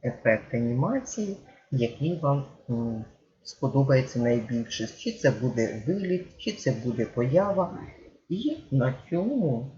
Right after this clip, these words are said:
робота над презентацією може бути закінченою. Залишається додати звукові ефекти, е, зробити якісь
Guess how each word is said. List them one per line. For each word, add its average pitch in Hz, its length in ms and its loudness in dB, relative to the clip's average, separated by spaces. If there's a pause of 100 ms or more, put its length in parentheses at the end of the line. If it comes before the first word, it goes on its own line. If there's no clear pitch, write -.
(200)
робота 131 800 0
над 127 340 0 (500)
презентацією 127 960 0
може 143 340 0 (140)
бути 139 220 -4
закінченою. 120 920 -2 (560)
Залишається 139 880 0
додати 120 680 -2 (1120)
звукові 127 840 -2
ефекти, 196 760 0 (140)
е, 131 280 2
зробити 131 520 -2
якісь 113 540 -4